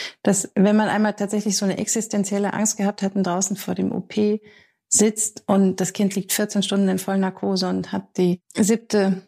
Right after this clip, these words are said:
Gehirn-O P in drei Jahren und man hat Angst, dass es nicht mehr rauskommt.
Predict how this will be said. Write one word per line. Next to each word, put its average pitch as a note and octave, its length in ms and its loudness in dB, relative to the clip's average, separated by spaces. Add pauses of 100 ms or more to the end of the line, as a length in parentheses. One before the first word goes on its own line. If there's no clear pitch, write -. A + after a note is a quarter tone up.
(420)
Gehirn-O G3 320 4
P F#3+ 300 -2
in F#3 120 0
drei E3+ 180 -2
Jahren E3+ 360 -2 (420)
und F#3+ 200 4
man F#3 140 4
hat - 80 0
Angst, G3+ 340 -4
dass F3+ 200 -4
es - 80 -8
nicht F3 140 -2
mehr F3+ 160 0
rauskommt. F3 640 -4